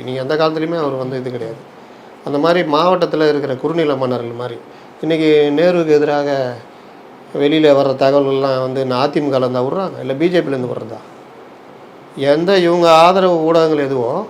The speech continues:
அதன் மூலியமாவே நேருவுக்கு எதிராகவே செய்திகள் பரப்பப்படுது. அப்படின்னா என்ன அர்த்தம்? நேருவை ஓரம் கட்டணும் அப்படின்றது தானே இது. இதெல்லாம் பத்தி மெயின் ஸ்ட்ரீம் மீடியாக்கள் யாரும் பேச மாட்டாங்க.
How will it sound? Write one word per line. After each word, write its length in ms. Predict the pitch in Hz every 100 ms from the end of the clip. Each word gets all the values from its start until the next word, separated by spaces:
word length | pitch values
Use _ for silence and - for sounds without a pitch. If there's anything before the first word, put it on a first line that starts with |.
| -
அதன் 320 | 143 175 202
மூலியமாவே 380 | 196 190 190 220
நேருவுக்கு 400 | 190 226 240 226
எதிராகவே 600 | 220 220 226 220 233 233
செய்திகள் 540 | 220 190 196 185 190 - - - -
பரப்பப்படுது. 540 | 165 165 147 127 120 - - - - -
அப்படின்னா 260 | 151 165 185
என்ன 160 | 175
அர்த்தம்? 340 | 180 156 143 147 - - - - - - - -
நேருவை 300 | 151 180 175
ஓரம் 320 | 160 165 185
கட்டணும் 360 | 160 147 135 139
அப்படின்றது 460 | 131 127 127 123 127
தானே 160 | 143 156 135
இது. 200 | 120 120 - - - - - - - - 160
இதெல்லாம் 320 | 185 208 220 214
பத்தி 340 | 196 214 208
மெயின் 220 | 185 185
ஸ்ட்ரீம் 280 | 185 180 165
மீடியாக்கள் 400 | 156 151 156 151
யாரும் 200 | 147 143
பேச 200 | 147 143
மாட்டாங்க. 360 | 131 107 101